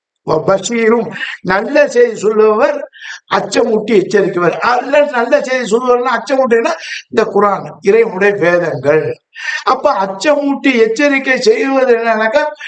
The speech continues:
நீ இறை தியானத்துல எப்போதுமே எல்லா வேலையும், ஆபீஸ் வேலை, வீட்டு வேலை, எந்த வேலை நடக்கிறியோ, எந்த வேலை செஞ்சாலும்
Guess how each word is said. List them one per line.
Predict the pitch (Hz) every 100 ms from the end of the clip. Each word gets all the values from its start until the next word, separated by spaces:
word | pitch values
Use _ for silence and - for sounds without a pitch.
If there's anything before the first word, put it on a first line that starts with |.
| - -
நீ | 156 190
இறை | 254 269 208 240 269
தியானத்துல | 226 233 233 240 240 226 190
எப்போதுமே | 190 190 240 233 233 226
எல்லா | 180 190 226 240 233
வேலையும், | 220 233 220 -
ஆபீஸ் | - 185 185 190
வேலை, | 160 170 190 190
வீட்டு | 190 -
வேலை, | 185 180 190
எந்த | 175 180 190
வேலை | 185 180 208 - - - -
நடக்கிறியோ, | 180 190 175 185 190 170
எந்த | 156 214 240
வேலை | 202 190
செஞ்சாலும் | - 160 156 170 180 240